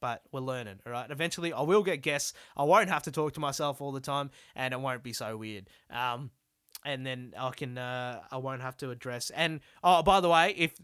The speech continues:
like, 'cause there has been a big sort of lift in, uh, listenership since I put this on Facebook, and I, I assume that means, and I've gotten a lot of messages from people that I do,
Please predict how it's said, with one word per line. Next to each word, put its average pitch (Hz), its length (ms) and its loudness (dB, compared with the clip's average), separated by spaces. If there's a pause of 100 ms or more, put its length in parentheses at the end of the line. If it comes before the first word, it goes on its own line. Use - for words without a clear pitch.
(120)
like, 160 500 0
'cause 151 380 -2
there 156 340 -2
has 170 260 4
been 156 220 0
a 135 340 -2 (120)
big 143 380 -6
sort 139 240 -6
of 123 80 -6
lift 135 320 -6
in, 123 260 -8
uh, 110 240 -4
listenership 131 680 -6 (440)
since 156 380 -2
I 143 80 0
put 147 220 -4
this 139 120 -6
on 127 140 -6
Facebook, 131 540 -4
and 139 160 -2
I, 139 160 0 (440)
I 147 140 2
assume 202 400 4
that 185 160 4
means, 165 300 0
and 170 100 6
I've 185 100 8
gotten 190 160 2
a 180 40 4
lot 170 140 6
of 151 60 0
messages 143 380 -2
from 135 160 -6
people 131 280 -4
that 123 120 -4
I 123 80 -2
do, 123 420 -6